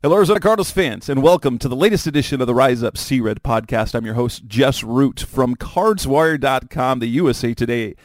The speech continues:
N F L wire site covering your Arizona Cardinals. And with me is Seth Cox, my co-host from Revenge of the Birds dot com, the, the Arizona Cardinals site from S B Nation.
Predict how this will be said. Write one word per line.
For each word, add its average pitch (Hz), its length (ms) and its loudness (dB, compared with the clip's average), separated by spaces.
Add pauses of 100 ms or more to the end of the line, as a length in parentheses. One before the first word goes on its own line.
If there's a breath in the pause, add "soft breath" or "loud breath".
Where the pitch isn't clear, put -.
(160 soft breath)
N 139 140 2
F 143 120 2
L 113 160 2
wire 120 300 4
site 113 300 -4
covering 113 260 -8
your 107 160 -8
Arizona 101 320 -10
Cardinals. 123 560 2 (380 loud breath)
And 139 180 4
with 170 180 4
me 139 280 0 (180 soft breath)
is 135 180 0
Seth 135 280 0
Cox, 123 320 0
my 117 100 -2
co-host 131 480 2
from 139 220 -2
Revenge 180 360 2
of 185 60 -2
the 139 60 -6
Birds 127 200 -4
dot 120 240 -2
com, 127 300 0
the, 120 340 -4
the 117 320 -6
Arizona 123 340 -2
Cardinals 117 320 -2
site 113 200 -4
from 117 140 -4
S 113 140 -6
B 120 120 -8
Nation. 226 460 -2